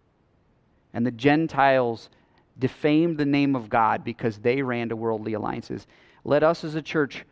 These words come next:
return to the God of the Bible in our pain, in our suffering, in our frustrations. Put God back on the throne. Recognize that he allowed it. Rest in him.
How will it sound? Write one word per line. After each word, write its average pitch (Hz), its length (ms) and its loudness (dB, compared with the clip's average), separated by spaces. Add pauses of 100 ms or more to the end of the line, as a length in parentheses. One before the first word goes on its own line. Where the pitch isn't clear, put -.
(140)
return 120 1080 -2
to - 100 -10
the - 80 -8
God 113 160 -2
of 107 80 -6
the 104 40 -6
Bible 104 360 -4
in 95 80 -10
our - 80 -8
pain, - 500 -14 (300)
in 104 80 -12
our 107 80 -12
suffering, 113 600 -10 (380)
in 113 80 -4
our 113 60 -4
frustrations. 113 800 -10 (400)
Put 151 180 -2
God 160 300 4
back 156 260 0
on 151 140 0
the 143 60 -2
throne. 131 320 -4
Recognize 156 560 0
that 131 140 -6
he 147 180 -2
allowed 113 380 2
it. - 100 -8 (580)
Rest 151 640 2
in 143 280 -2
him. 113 260 -8